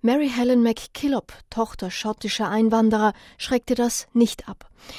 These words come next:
Inmitten der unzugänglichsten Landstriche des fünften Kontinents widmete sich die Ordensfrau tatkräftig der Erziehung von Kindern aus armen Verhältnissen. Unabhängig von Stand und Besitz gab sie ihnen intellektuelle und geistliche Bildung.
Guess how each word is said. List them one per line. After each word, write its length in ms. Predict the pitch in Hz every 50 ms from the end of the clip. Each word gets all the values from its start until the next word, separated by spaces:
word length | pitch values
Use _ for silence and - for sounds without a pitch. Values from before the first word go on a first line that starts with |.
| - - -
Inmitten 380 | - 233 240 294 330 - 277 254
der 180 | 233 214 -
unzugänglichsten 920 | - 294 320 294 - - 254 220 196 220 214 214 208 208 202 - - 214 202
Landstriche 600 | 208 208 233 254 - - - - 233 220 - 240
des 200 | 220 208 - -
fünften 400 | - 240 233 226 - - 226 214
Kontinents 640 | - 214 220 214 - 226 214 214 208 208 - - - - - - - -
widmete 340 | - 226 233 - 226 226 208
sich 180 | 196 - 220 196
die 140 | - 190 -
Ordensfrau 560 | 185 196 220 220 226 214 - - - 202 202
tatkräftig 920 | - - - 214 226 - - - - 233 214 - - - - 226 202 -
der 120 | - 190
Erziehung 420 | 190 - - - 240 233 226 214 214
von 200 | - 233 214 214
Kindern 400 | - - 254 247 240 226 220 220
aus 160 | 220 214 - -
armen 320 | - 220 214 208 208 190
Verhältnissen. 760 | 190 - 208 202 196 214 214 - - 220 190 - - 190 - - - _ _ - - - - - - -
Unabhängig 640 | - 240 240 240 220 - - 220 214 214 214 -
von 180 | - - 196 185
Stand 380 | - - - 202 202 202 202 208
und 160 | 208 196 -
Besitz 420 | - 208 - 247 247 - - - - - - - - - -
gab 220 | 240 233 247 -
sie 160 | - - -
ihnen 200 | 220 233 226 226
intellektuelle 880 | - 262 254 247 - 247 240 226 - - - 240 226 220 214 196 175 -
und 240 | - 202 202 - -
geistliche 640 | 220 202 202 208 208 - - - 214 202 - 214
Bildung. 480 | 208 - 208 190 185 - 185 175 -